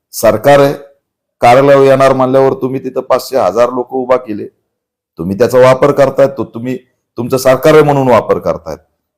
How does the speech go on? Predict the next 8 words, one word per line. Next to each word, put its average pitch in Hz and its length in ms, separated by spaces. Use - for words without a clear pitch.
मग 82 80
आंदोलन 110 460
आणि 170 100
मोर्चे 165 320
काढायचं 160 360
काय 143 180
का-, 92 240
कारण? 80 300